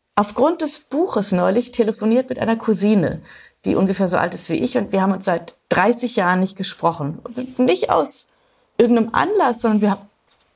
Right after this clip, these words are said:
es gab uns füreinander halt nicht so. Und plötzlich haben wir nach dreißig Jahren das erste Mal, ich meine, gut, da waren wir irgendwie sechzehn, siebzehn und jetzt sind wir halt, äh, ich fünfzig, sie Ende vierzig, und haben sofort gebondet und es war so,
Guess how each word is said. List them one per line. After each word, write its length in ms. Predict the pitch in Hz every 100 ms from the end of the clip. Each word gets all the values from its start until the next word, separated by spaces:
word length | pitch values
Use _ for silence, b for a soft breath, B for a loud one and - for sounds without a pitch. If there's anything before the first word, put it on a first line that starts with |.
| _
es 160 | - -
gab 200 | 175 302
uns 160 | 285
füreinander 480 | - 139 147 135 135
halt 200 | - -
nicht 200 | - -
so. 280 | 104 95 B B B B B B B _ _ _ _ -
Und 140 | 208 202
plötzlich 560 | 294 302 214 269 - 214
haben 220 | 233 240
wir 280 | 247 233 - _ _
nach 220 | 208 220 226 -
dreißig 440 | 214 277 320 311
Jahren 160 | 233 226
das 120 | 226
erste 380 | - 240 247 247
Mal, 340 | 196 170 240
ich 80 | 254
meine, 180 | 190 175
gut, 200 | 190 165
da 80 | 151
waren 160 | 156
wir 80 | 151
irgendwie 280 | 139 151 143
sechzehn, 380 | 156 151 - 139
siebzehn 380 | 175 - 220
und 80 | 175
jetzt 160 | 165 165
sind 80 | 165
wir 100 | 170
halt, 260 | 165 -
äh, 440 | - - - - -
ich 140 | 190
fünfzig, 400 | - 185 - 196
sie 80 | -
Ende 160 | - 190
vierzig, 460 | - - - 233 B B B B B B B B -
und 220 | 165 143
haben 340 | 262 302 294 -
sofort 440 | 240 - 285 -
gebondet 840 | 254 180 - 233 302 349 226 233
und 120 | - 240
es 160 | -
war 220 | 233 226
so, 460 | 202 240 277 359